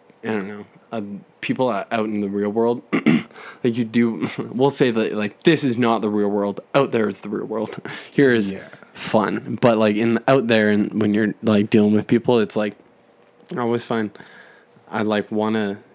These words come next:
Speaker 1: you wanna get, like, a bit deeper.
Speaker 2: Yeah.
Speaker 1: But, like, you, it, that also takes, like, unloading. Like, you gotta get, or you gotta take some, but then you gotta give some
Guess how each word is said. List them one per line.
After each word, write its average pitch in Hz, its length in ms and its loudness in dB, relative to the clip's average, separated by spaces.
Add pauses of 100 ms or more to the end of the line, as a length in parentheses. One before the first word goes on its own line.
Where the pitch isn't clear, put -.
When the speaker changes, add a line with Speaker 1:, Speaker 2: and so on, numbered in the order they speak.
(120)
Speaker 1:
you 113 120 -12
wanna 135 180 0
get, 101 240 -4
like, - 260 -14
a - 40 -14
bit - 240 -4
deeper. - 340 -10 (160)
Speaker 2:
Yeah. 101 160 0
Speaker 1:
But, 104 240 -2
like, 101 300 -6
you, 104 340 0 (600)
it, 110 220 0
that 104 180 2
also 104 320 0
takes, 104 320 -4
like, 101 220 -2 (100)
unloading. 101 800 -4
Like, 113 180 0
you 127 100 2
gotta 110 220 2
get, 113 540 -2
or 117 140 2
you 104 220 -4
gotta 113 220 -2
take 104 240 -6
some, 110 220 -4
but 101 160 -6
then 101 160 -6
you 101 80 -6
gotta 101 180 -2
give 104 240 -6
some 117 380 -10